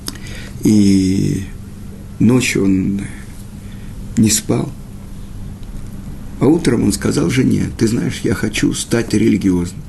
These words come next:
Она сказала: «Но я не готова. Что это такое? И наши, что будет с нашим домом, что будет с нашими сыновьями? Я не готова». И он продолжил свою жизнь,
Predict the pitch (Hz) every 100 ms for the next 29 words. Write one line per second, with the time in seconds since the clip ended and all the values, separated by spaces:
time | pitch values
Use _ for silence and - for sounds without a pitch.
0 | - - - 110 120 120 120 127 107 110
1 | 117 165 165 294 139 - - - - -
2 | - - - - 139 143 160 175 180 294
3 | 302 - - - - - - - 131 127
4 | 127 - - - - - 139 135 143 135
5 | 143 160 143 175 254 262 - - - 147
6 | 131 147 147 147 143 143 139 139 143 135
7 | 208 262 262 - - - 196 170 135 -
8 | 95 87 - - - - - - - -
9 | - - - 247 254 233 233 226 175 180
10 | 190 175 151 - - 104 104 180 185 156
11 | 73